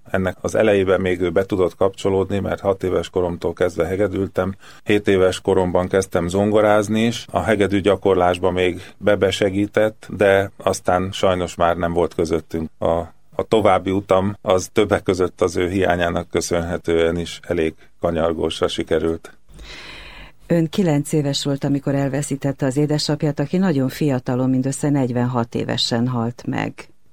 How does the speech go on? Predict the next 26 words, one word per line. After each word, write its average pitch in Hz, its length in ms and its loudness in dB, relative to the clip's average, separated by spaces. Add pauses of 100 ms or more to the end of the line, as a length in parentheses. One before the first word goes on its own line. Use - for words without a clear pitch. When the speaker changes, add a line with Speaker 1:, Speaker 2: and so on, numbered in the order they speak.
Speaker 1:
Pont 113 440 0
idén 98 340 -2
ötven 95 360 -2
éve, 90 320 0
hogy 90 400 -4 (100)
meghalt 95 460 0
édesapám. 98 760 0 (180)
Minél 101 520 0 (340)
érettebb 95 540 2 (280)
fejjel 95 460 4
gondolok 92 500 0
arra, 92 300 4
amit 90 320 -4
ő 90 260 0 (100)
hátrahagyott 92 720 0
az 87 120 0
utókornak, 98 840 0
annál 92 480 2
nagyobb 87 400 0 (280)
csodálkozással 87 1200 0 (120)
nézek 90 500 0
erre 87 280 2
a 87 120 2
hatalmas 87 600 0
kincsre. 92 640 -4
Egészen 101 800 0